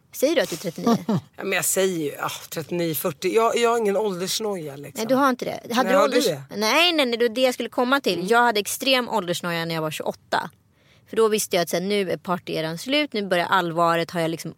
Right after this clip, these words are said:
Speaker 1: åstadkommit tillräckligt mycket? Har jag kom-, fått den här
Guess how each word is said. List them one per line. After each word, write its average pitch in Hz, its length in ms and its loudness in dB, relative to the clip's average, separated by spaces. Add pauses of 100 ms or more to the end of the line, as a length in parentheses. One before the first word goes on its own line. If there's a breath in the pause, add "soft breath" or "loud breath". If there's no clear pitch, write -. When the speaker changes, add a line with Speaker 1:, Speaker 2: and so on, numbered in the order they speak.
Speaker 1:
åstadkommit 180 680 -2
tillräckligt 156 400 -6
mycket? 190 440 -2
Har 190 80 2
jag 165 100 0
kom-, 208 220 0
fått - 300 0
den 202 120 0
här 165 240 0